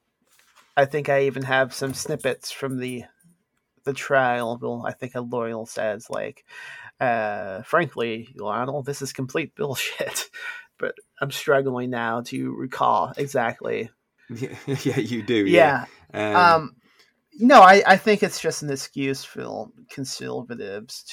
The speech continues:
Speaker 1: to, um, censor movies. They see a thing in the news and they go, "Oh, well, may-, how, how do we, <laughs> how do we use this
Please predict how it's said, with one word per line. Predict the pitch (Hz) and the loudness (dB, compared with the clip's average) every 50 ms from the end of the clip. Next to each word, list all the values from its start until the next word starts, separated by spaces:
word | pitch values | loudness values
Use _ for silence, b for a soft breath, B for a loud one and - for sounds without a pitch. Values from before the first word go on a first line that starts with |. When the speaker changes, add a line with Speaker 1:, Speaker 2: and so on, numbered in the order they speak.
| - | -14
Speaker 1:
to, | - 113 101 98 117 123 | -14 -12 -10 -8 -8 -8
um, | 117 104 95 95 87 82 90 73 _ _ _ _ _ _ _ | -6 -6 -8 -8 -10 -10 -14 -20 _ _ _ _ _ _ _
censor | - - - 139 123 123 123 120 - - 113 104 113 | -12 -8 -4 -2 -2 -2 -4 -8 -10 -10 -10 -8 -8
movies. | 123 131 135 143 135 110 98 95 95 101 110 - | -6 -4 -4 -4 -4 -6 -10 -12 -12 -14 -12 -10
They | 127 117 120 | -10 -10 -10
see | - - - 117 110 113 104 | -10 -10 -10 -8 -8 -6 -6
a | 87 95 110 | -6 -6 -8
thing | - - 127 120 117 117 | -10 -10 -10 -8 -8 -8
in | 117 | -8
the | 117 113 | -8 -8
news | 117 120 117 123 123 113 101 - | -6 -6 -6 -6 -6 -8 -10 -10
and | 113 110 | -12 -12
they | 110 | -12
go, | 101 107 101 117 | -10 -6 0 2
"Oh, | 151 175 165 131 113 107 B B B B B B | 4 6 6 4 2 0 B B B B B B
well, | B 110 107 123 | B -10 -6 -4
may-, | 135 143 | -2 -2
how, | 143 135 - 147 151 151 131 | 0 0 2 4 4 4 4
how | 139 165 180 | 4 4 4
do | 170 160 | 4 2
we, | 147 143 139 147 139 - - - - | 0 0 -2 -2 -4 -6 -10 -14 -12
<laughs> | - - - | -8 -6 -4
how | - - - 208 185 | 2 6 8 8 8
do | 175 170 | 8 6
we | 156 151 151 147 143 139 139 B B B B 175 139 B | 4 2 0 0 0 -2 -4 B B B B -14 -16 B
use | - 143 135 143 143 160 175 175 175 160 139 - | -12 -12 -10 -8 -4 -4 -2 -2 -2 -4 -2 2
this | 151 151 147 143 135 - - - | 4 6 6 6 4 0 -6 -8